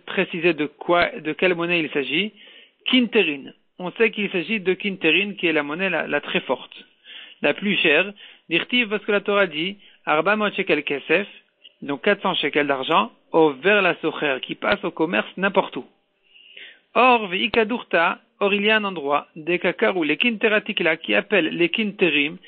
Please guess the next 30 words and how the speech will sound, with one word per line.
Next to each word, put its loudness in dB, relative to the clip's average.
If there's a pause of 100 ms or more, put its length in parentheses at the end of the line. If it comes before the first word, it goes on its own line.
(300)
ils -4
les 2
appellent 2
des 0
Shkalim. 0 (480)
Donc, 2 (380)
si -2 (260)
Ephron 0 (420)
a 0
demandé 0
à 4
Abraham 0
de -2
lui -2
payer 2
quatre 0
cents -6
shekels 0 (100)
qui -12
passent 0
partout, -4 (500)
donc -8
partout, 0
ça 2
veut -4
dire 4
même 2
dans 2
cet 0
endroit-là, 2